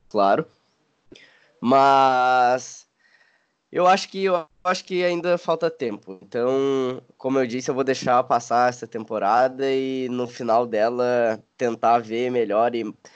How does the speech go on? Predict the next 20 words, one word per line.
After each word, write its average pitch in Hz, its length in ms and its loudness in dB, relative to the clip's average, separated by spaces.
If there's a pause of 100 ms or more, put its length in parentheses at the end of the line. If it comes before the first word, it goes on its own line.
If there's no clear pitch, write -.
(120)
de - 80 -14
uma 123 140 0
visão 120 240 -2
mais 120 220 -2
periférica 117 1200 -4 (540)
como 143 260 -2
que - 80 -12
foi 131 220 -4
o - 20 -6
desempenho 120 420 -4
dele 117 240 -4
de 110 140 -8
verdade 107 500 0
durante 101 380 -4
a - 40 -16
temporada. 98 440 -4
Porque 85 240 -8
só 123 160 -2
com 135 80 -4
esses - 340 -6